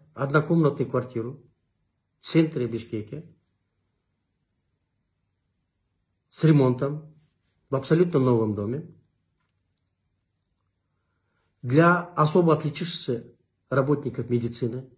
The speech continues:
в это тяжёлое время. И хотел бы обратиться к нашим строителям, застройщикам.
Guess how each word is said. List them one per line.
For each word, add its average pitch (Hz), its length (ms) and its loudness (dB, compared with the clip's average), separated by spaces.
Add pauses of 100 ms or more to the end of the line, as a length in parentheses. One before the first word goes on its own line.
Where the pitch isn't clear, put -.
(160)
в 127 60 -2
это 135 160 0
тяжёлое 113 440 -4
время. 92 340 -10 (4000)
И 135 60 -2
хотел 196 320 6
бы 196 440 0 (840)
обратиться 151 760 -2 (300)
к - 60 -10
нашим 143 580 -4 (400)
строителям, 113 680 -6 (2250)
застройщикам. 120 800 -4